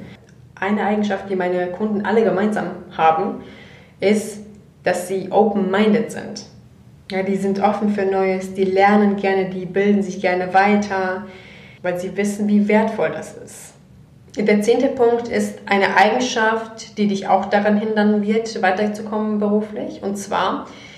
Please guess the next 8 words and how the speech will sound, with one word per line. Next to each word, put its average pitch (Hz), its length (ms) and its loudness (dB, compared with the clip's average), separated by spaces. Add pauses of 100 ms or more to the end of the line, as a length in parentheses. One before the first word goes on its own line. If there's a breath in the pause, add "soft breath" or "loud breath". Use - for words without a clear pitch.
(220 loud breath)
wenn 208 220 4
du 214 100 2
die 208 140 4
Schuld 247 800 0 (360)
immer 226 280 2
beim 202 220 4
Gegenüber 208 600 2
suchst, - 840 -10